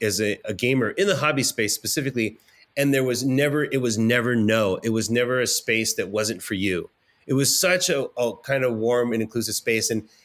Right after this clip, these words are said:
yes, I might be talking to a small microcosm 'cause, you know, I was a kid and I couldn't, you know,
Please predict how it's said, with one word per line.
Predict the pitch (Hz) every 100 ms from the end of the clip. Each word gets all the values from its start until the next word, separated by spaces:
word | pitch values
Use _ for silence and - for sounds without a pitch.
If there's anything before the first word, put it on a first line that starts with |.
| _ -
yes, | 190 190
I | 180
might | 170
be | 160
talking | 156 151 143
to | 143
a | 123
small | - 123 123 120 113 113 - _ _
microcosm | 110 120 135 123 110 101 107 113
'cause, | 110 101
you | 107
know, |
I | 104
was | 95
a |
kid | - 120 110
and | 104
I | 104
couldn't, | - 110 104
you | 113
know, | 95